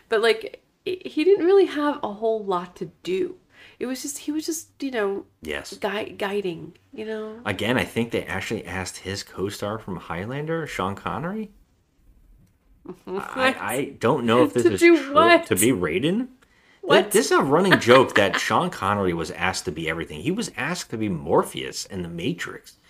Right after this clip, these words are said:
Speaker 2: I, I don't even understand any of
Speaker 1: I
Speaker 2: that.
Speaker 1: can't believe that.
Speaker 2: None of those things would have been good.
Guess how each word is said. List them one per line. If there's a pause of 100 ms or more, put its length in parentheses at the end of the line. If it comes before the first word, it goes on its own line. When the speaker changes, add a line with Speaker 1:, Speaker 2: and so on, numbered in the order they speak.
(260)
Speaker 2:
I,
I
don't
even
understand
any
of
Speaker 1:
I
Speaker 2:
that.
Speaker 1:
can't
believe
that.
Speaker 2:
None
of
those
things
would
have
been
good.